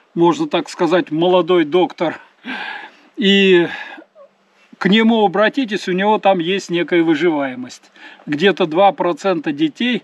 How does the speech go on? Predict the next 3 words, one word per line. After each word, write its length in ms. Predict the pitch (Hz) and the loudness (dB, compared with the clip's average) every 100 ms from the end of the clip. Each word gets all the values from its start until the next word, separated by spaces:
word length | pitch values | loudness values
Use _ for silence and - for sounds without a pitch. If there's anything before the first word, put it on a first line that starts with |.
| _ _ _ | _ _ _
тогда 480 | - 156 147 180 185 - - _ - | -6 -4 2 4 2 -2 -20 _ -12
выживали, 800 | 156 170 151 160 160 202 196 170 - _ _ _ _ | 0 2 2 0 2 2 2 -2 -6 _ _ _ _
э, 280 | - 147 139 | -10 -6 -6